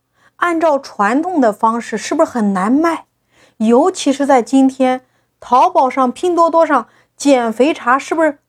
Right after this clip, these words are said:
很多，而且是很便宜？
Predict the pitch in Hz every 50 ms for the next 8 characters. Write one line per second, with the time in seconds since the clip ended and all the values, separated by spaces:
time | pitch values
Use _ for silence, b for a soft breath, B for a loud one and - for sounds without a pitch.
0 | _ _ _ _ - 214 208 202 185 - _ _ _ _ - 262 269 285 277 277
1 | 277 _ _ _ _ _ - 220 254 294 285 - - 226 214 233 202 214 202 180
2 | - - - 175 175 185 202 202 196 190